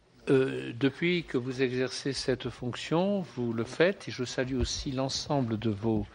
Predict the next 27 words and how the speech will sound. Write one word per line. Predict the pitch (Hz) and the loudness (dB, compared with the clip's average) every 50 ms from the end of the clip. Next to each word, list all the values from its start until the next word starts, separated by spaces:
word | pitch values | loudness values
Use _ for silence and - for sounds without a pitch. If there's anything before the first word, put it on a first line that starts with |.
| - - - - - - - - - - - | -16 -16 -14 -14 -14 -16 -18 -18 -14 -2 2
euh, | - 120 | 2 2
collaborateurs, | 110 - - 143 127 127 117 117 120 117 120 117 - - 156 165 185 220 240 220 - - - - - - - - - - - - | 4 6 6 6 6 6 6 4 4 2 2 0 2 4 4 6 6 4 2 0 -2 -10 -20 -20 -18 -18 -16 -16 -16 -16 0 4
euh, | 175 127 120 | 6 6 6
vous | 104 - 165 | 4 4 4
le | 165 143 | 4 4
faites | 123 - - 156 147 135 - - | 4 4 2 2 2 2 0 -2
avec, | 127 117 131 127 123 - - - 131 | 0 2 2 0 0 -2 -4 2 4
euh, | 123 117 113 110 - - - - - - - - _ _ - | 4 4 4 0 -2 -12 -20 -20 -20 -20 -20 -20 _ _ 2
beaucoup | 127 117 - - 151 | 2 2 4 2 2
de | 135 - 127 | 4 4 2
détermination | 117 - 123 113 - 123 110 120 120 117 110 113 110 - - - - 147 156 185 214 240 208 147 | 4 4 0 2 2 0 2 4 4 4 4 4 2 2 -2 -2 0 2 2 2 2 2 2 2
et | 120 110 107 104 | 2 2 2 2
d'attention, | 101 - 120 117 - 117 110 - - - - 175 185 202 220 208 165 123 107 | 4 2 2 2 2 -4 -4 -2 -4 -2 0 2 2 4 2 2 2 2 0
euh, | 104 104 101 101 101 | 0 0 0 0 -2
aux | 117 - 110 107 104 101 | -2 -2 -2 -2 -2 -2
sujets | - - - - - - - 127 113 107 120 131 131 131 | -4 -8 -10 -8 -10 -6 -4 -2 -2 2 6 6 6 6
de | 123 123 117 | 4 2 0
notre | 107 110 110 - - - | 2 2 -2 -2 -2 -4
société | 110 - - 123 117 - - 117 104 - - 135 175 | -2 -2 -2 -4 -4 -2 -2 -2 -2 2 2 2 2
qui | 185 - - | 2 0 -4
vous | 113 110 117 | -4 -4 -4
sont | 107 - - 117 107 | -6 -2 -2 -2 -2
soumis. | - - - 117 123 156 208 254 - - - - - - - - - - - - - - - - - - - - - | -2 -2 0 4 6 6 6 4 2 -6 -20 -14 -8 -8 -8 -6 -8 -10 -8 -8 -8 -6 -6 -6 -8 -10 -10 2 6
Donc | 143 151 160 - - | 6 6 6 2 2
il | - 165 147 147 | 2 4 4 4
nous | 147 160 | 4 2
paraissait | 170 170 - 170 165 175 170 - - - 160 | 4 4 2 2 2 0 -2 0 -2 -4 -4